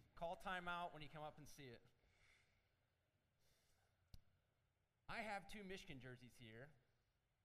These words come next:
because I love Michigan, and it happens to go with our text today. How on earth does this go with our text today? Well, let me point out a few things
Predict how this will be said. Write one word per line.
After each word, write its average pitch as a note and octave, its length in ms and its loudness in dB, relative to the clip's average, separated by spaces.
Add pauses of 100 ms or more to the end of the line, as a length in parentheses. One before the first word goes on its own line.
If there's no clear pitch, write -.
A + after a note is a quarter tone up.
(100)
because G#3+ 400 -2
I F3+ 160 -2
love F3 240 0
Michigan, G#2+ 480 -8 (160)
and F#3+ 240 -4
it D3+ 80 -6
happens D#3 400 -6
to B2 80 -10
go B2+ 160 -4
with B2+ 160 -8
our C3 320 -2
text C3+ 240 -4
today. G#2 240 -8
How D#3 240 -2
on C3+ 80 -8
earth A#2 240 -6 (960)
does B2+ 240 -6
this D#3 240 -6
go C#3 400 -4
with C#3 320 -2
our B2 240 -2
text - 400 -6 (540)
today? C#3 320 -2 (800)
Well, F3 240 2
let F#3 80 -4
me G3 80 -2
point F#3 240 -4
out D#3 160 2
a B2+ 80 -6
few C3+ 240 -6
things A#2+ 160 -10